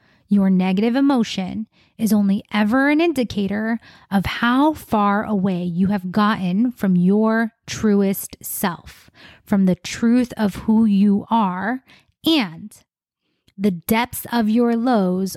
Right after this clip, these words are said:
only ever indicate the height of your highs and how oppositely your inner being feels about you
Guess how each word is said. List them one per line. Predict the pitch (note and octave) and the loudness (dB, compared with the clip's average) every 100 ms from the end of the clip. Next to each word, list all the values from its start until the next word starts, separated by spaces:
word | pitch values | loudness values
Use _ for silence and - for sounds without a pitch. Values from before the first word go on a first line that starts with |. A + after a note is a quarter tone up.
| - | 0
only | A3 G#3+ G#3+ - | 2 4 2 0
ever | G#3+ G#3+ C4 | 0 2 2
indicate | C4+ B3 G#3+ G#3+ G3 G3 - | 2 0 0 -2 -2 -2 -2
the | A3 | -4
height | - - A#3+ B3+ - | -2 0 -2 -2 -2
of | G#3+ | 0
your | F#3+ F#3+ F#3 | 2 2 0
highs | - F3+ F3+ A#3 F4+ G4 - - _ _ - - - - | -2 -4 -2 0 0 0 -6 -12 _ _ -20 -20 -20 -2
and | G#3+ G3+ | 0 2
how | G#3 G3 - _ - - | 0 0 -4 _ -12 -2
oppositely | C#4+ D4 B3+ - G#3+ F#3 G3 | 0 0 -2 -4 -8 -6 -8
your | F3+ F#3 F#3+ - - | -4 -4 -4 -6 -2
inner | A#3+ C4 C4+ | 2 2 2
being | A3+ G3 A3 A3+ A3+ A3 | 0 2 4 4 4 2
feels | - A3 A3 G#3+ | 0 0 0 -2
about | G#3 G#3 G#3 | -2 -2 0
you | F#3 G3+ A#3+ E4 | 2 2 4 2